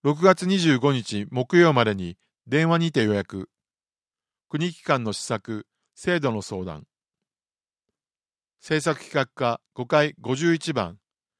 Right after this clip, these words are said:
電話零六六三零八の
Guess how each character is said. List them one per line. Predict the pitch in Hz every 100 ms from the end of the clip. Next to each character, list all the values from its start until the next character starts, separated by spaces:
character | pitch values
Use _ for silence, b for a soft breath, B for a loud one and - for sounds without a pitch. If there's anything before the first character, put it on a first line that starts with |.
| _ _ _
電 | 117 127 123
話 | 110 104 _ _ -
零 | 143 147
六 | 139 - 101 - _ _ -
六 | 120 -
三 | 170 156 131
零 | 135
八 | 139 135 120
の | 101 95